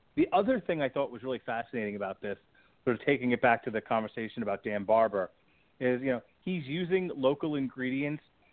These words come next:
in an unforgiving, frigid wasteland where nothing grows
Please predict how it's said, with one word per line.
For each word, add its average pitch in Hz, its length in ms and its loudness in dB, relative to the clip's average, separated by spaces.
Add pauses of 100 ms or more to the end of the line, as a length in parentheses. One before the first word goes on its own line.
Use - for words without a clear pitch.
(200)
in 139 80 4
an 139 140 2
unforgiving, 147 720 0 (120)
frigid 135 320 2
wasteland 98 720 0 (240)
where 120 120 2
nothing 127 380 4
grows 110 340 4